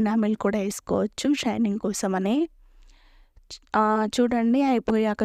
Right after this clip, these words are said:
చూడండి ఎంత బాగుందో. నేను ఇందులో ఇంకా మసాలాలు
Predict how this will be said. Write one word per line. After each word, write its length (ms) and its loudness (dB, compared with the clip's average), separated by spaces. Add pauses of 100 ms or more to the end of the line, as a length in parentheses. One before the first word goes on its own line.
చూడండి 400 2 (100)
ఎంత 160 2 (100)
బాగుందో. 380 4 (100)
నేను 200 0
ఇందులో 300 2 (220)
ఇంకా 180 0 (840)
మసాలాలు 520 2